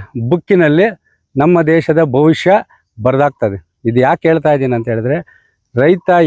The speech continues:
ಇಲ್ಲ ಅಂದರೆ ತುತ್ತು ಅನ್ನನೂ ಸಿಗಲ್ಲ. ಅನ್ನ ಸಿಗಲ್ಲ ಅಂದರೆ ಮಾತ್ರೆ ತಿಂದು ಬದುಕೋಕ್ಕಾಗಲ್ಲ. ಇವರೆರಡ ಮಧ್ಯೆನೂ ಜನ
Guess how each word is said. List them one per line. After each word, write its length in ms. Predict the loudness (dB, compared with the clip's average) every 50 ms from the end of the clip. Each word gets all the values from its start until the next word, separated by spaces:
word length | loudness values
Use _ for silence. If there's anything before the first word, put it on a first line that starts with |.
| 2
ಇಲ್ಲ 140 | 2 2 2 2 0 0
ಅಂದರೆ 200 | 0 0 0 0 0 -2 -4 -8 -14 _ _ _ _ -4
ತುತ್ತು 240 | -4 -4 -2 0 0 2 4
ಅನ್ನನೂ 340 | 4 2 2 2 2 0 0 -2
ಸಿಗಲ್ಲ. 320 | -2 -2 -2 -2 -2 -4 -6 -10 -16 -20 _ _ -6 -2 2
ಅನ್ನ 240 | 2 4 4 2 0 0 -2
ಸಿಗಲ್ಲ 320 | -2 0 0 0 0 0 0 0
ಅಂದರೆ 180 | 0 0 -2 -2 0 0 0
ಮಾತ್ರೆ 280 | 0 0 0 0 -2 -2 0 0
ತಿಂದು 240 | -2 0 0 0 0 0 -2 -4
ಬದುಕೋಕ್ಕಾಗಲ್ಲ. 680 | -6 -4 -2 -4 -4 -4 -4 -6 -6 -6 -6 -8 -8 -10 -12 _ _ _ _ _ _ _ 0
ಇವರೆರಡ 380 | 0 2 2 2 2 2 2 2 2 2
ಮಧ್ಯೆನೂ 400 | 0 0 0 0 0 2 2 2 0 0 0 -2
ಜನ 120 | 0 0